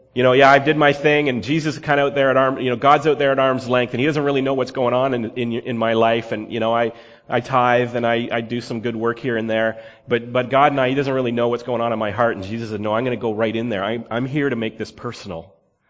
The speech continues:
I'm gonna talk to you about your five other relationships and that guy that you're sleeping with, that you're not married to, because I want you to have life, and you're not gonna have life unless you and I have a real close relationship."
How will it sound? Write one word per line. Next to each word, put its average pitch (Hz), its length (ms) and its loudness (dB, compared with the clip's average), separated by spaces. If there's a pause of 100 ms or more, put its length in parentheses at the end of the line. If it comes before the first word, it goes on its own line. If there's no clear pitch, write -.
(140)
I'm 123 80 -4
gonna 139 120 -2
talk 131 360 0
to 131 60 -6
you 110 160 -2
about 98 240 -4
your 101 80 -10
five 101 300 -4
other 98 140 -8
relationships 98 640 -8
and 98 100 -10
that 95 140 -10
guy 98 160 -6
that 95 80 -10
you're 95 100 -14
sleeping 98 380 -12
with, 92 300 -14
that 98 100 -10
you're 92 80 -12
not 92 160 -10
married 90 280 -12
to, 90 280 -14 (640)
because 117 380 -4 (280)
I 113 120 -2
want 131 220 0
you 120 100 -4
to 117 80 -2
have 98 180 -2
life, 92 580 -6 (720)
and 110 120 -4
you're 123 80 0
not 135 160 2
gonna 123 100 0
have 110 220 -2
life 110 260 -2
unless 95 320 -8 (380)
you 117 180 -4
and 107 100 -2
I 107 140 0
have 98 160 -6
a 92 40 -8
real 98 200 -4
close 95 340 -8
relationship." 90 720 -10